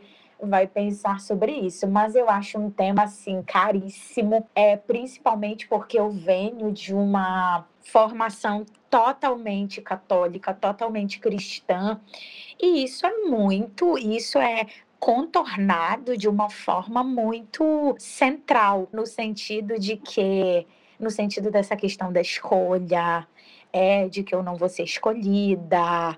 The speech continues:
dessa questão da prateleira, né? Existe uma prateleira, então quanto mais vai se ficando velha,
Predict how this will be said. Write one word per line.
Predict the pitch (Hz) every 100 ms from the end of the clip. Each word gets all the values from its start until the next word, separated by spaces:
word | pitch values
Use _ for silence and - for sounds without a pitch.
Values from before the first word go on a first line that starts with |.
| - -
dessa | 190 196 196
questão | 196 175 185 180
da |
prateleira, | 175 180 170 - 220 202 180 185 175 170 170
né? | 175 185 180
Existe | 170 196 202
uma | 185
prateleira, | - 185 - 233 202 190 180
então | 185 180 180
quanto | - 175 196 190
mais | 185 190 196 196
vai | 196 185
se | - 196
ficando | 208 202 185 185
velha, | 202 196 170 175 170 165 170 170